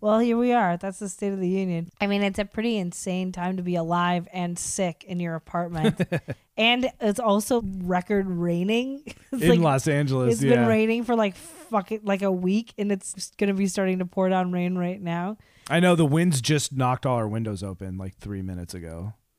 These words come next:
Speaker 1: Yeah, I've been in bed.
Speaker 2: Or whenever we started recording this. Um, so the other th-, uh, conundrum we have going on is we stocked up on our pantry, but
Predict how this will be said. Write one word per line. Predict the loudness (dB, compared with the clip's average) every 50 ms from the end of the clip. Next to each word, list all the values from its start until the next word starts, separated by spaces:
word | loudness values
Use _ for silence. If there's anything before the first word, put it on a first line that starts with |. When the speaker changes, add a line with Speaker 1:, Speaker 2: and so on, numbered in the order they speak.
| _ _
Speaker 1:
Yeah, | -2 -2 -2 0 -2
I've | -4 -4
been | -6 -8 -8 -10
in | -12 -12
bed. | -10 -10 -8 -8 -10 -12 _ _
Speaker 2:
Or | -4 -2 -2 0
whenever | 0 0 -2 -2 -4 -4
we | -4 -6 -6
started | -6 -6 -6 -6 -6 -6
recording | -8 -8 -8 -8 -10 -10 -8 -10 -10
this. | -10 -10 -10 -12 -14 _ _ 2
Um, | 4 4 4 4 2 0 -2 -4 -8 -16 -18 -12
so | 0 2 4 4
the | 4 2 4
other | 4 4 6 6 6 4
th-, | 4 0 -10 -16 -16 -4 0
uh, | 0 2 2 0
conundrum | 2 2 2 2 4 2 2 2 2 2
we | 2 2 2
have | 2 2 0 0 -2
going | -2 -2 -2 -2 -2
on | -2 -2 -2 -2 -4 -6
is | -4 -2 0 0 0 0 -2
we | -4 -4 0 2 2 4
stocked | 4 2 0 0 0 2 2 2 2 2
up | 0 2 2
on | 2 2
our | 2 0
pantry, | -2 -2 -4 -2 -2 -4 -2 -2 0 0 0 -2 -4 -8 -20 -20 -20 -20 -20 _ -12
but | -10 -2 0 2 2 4 2 0 -2 -4